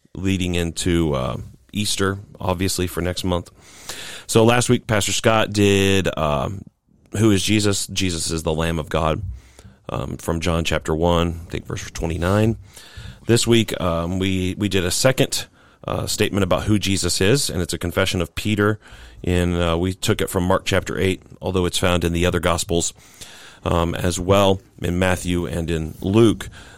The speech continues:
that, uh, who is Jesus? Jesus is the Christ. So we focus on who,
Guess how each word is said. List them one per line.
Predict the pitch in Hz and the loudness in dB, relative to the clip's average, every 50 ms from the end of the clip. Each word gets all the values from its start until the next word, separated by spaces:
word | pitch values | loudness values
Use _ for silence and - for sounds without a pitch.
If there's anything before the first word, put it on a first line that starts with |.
| - - | -12 -4
that, | 92 95 92 90 76 - - - - | 0 2 2 2 0 -2 -6 -8 -8
uh, | - - 98 | -6 -8 -4
who | - - 123 120 | 0 2 4 4
is | 113 95 - | 4 4 2
Jesus? | - 90 90 82 - 78 - - - | 0 -2 -2 -2 -2 -2 -2 -4 -4
Jesus | 107 98 95 98 101 98 92 90 80 - - | -2 0 2 2 2 2 2 0 0 -2 -2
is | - 87 80 73 71 - - - - | -2 -2 -2 -2 -2 -4 -4 -6 -6
the | - 71 73 | -6 -6 -6
Christ. | - - - - 95 82 65 60 - - - - - 92 98 - - - - - - - - - | -4 -4 -2 2 2 2 2 2 0 -4 -4 -4 -6 -8 -8 -10 -12 -16 -16 -18 -20 -20 -16 -8
So | - - 139 | 0 4 6
we | 156 147 | 6 6
focus | 147 170 147 151 135 - 135 | 6 4 4 4 4 4 4
on | 123 113 101 | 4 4 4
who, | 98 101 123 131 131 120 98 98 | 4 6 6 6 6 6 4 0